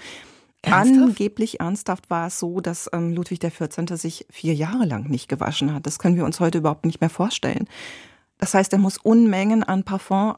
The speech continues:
Speaker 2: aufgetragen haben, auf den Körper, auf die Kleidung, auf die ominösen Perücken.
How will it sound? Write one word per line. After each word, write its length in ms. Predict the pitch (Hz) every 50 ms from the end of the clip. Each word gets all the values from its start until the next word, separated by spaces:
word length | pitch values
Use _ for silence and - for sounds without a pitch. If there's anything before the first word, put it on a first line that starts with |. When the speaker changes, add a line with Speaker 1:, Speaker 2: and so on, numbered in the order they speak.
| _ _
Speaker 2:
aufgetragen 760 | - 185 208 - - 190 - - - 190 175 175 - 180 190
haben, 320 | 185 180 170 160 - 190 170
auf 120 | - 170
den 160 | - - 185
Körper, 380 | - - 170 147 - - 160 -
auf 120 | - 185
die 220 | - - 202 185 175
Kleidung, 580 | - - 208 175 165 156 147 147 156 160 170
auf 180 | - - 170 -
die 260 | - - 180 180 180 _ _ _ _ -
ominösen 540 | - 202 190 185 180 170 175 170 170 180 165 _ _ _ _ _
Perücken. 500 | - - 214 165 175 170 - 151 156 175